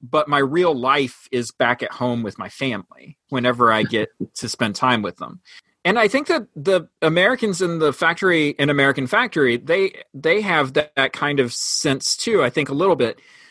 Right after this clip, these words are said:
For the Chinese workers, however, like, their work is their identity. Like, that is who they are. They are their job. At least that's how they, that's how they talk about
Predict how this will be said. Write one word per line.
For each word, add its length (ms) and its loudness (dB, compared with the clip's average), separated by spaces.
For 160 0
the 100 2
Chinese 440 0
workers, 280 2
however, 580 2
like, 420 0
their 200 4
work 380 -2
is 360 -4
their 240 2
identity. 600 0
Like, 220 -2
that 220 0
is 360 0
who 260 0
they 260 2
are. 360 0
They 300 0
are 520 2
their 500 0
job. 680 -2
At 160 0
least 180 0
that's 180 0
how 220 0
they, 400 2
that's 260 0
how 320 0
they 200 0
talk 400 -4
about 380 -10